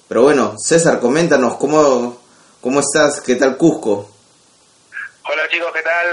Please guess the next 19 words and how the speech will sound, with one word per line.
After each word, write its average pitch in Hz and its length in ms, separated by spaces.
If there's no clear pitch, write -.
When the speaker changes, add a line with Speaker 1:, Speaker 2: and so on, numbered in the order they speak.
Speaker 2:
Gracias 156 380
por, 135 400
por 127 120
la 127 120
participación. 123 880
Bien, 180 360
¿no? 160 200
Creo 160 260
que, 143 600
eh, 123 680
la 127 140
participación 123 720
de 156 80
Perú 135 220
en 151 80
una 147 160
final 147 540
despertó 127 800
todo 147 260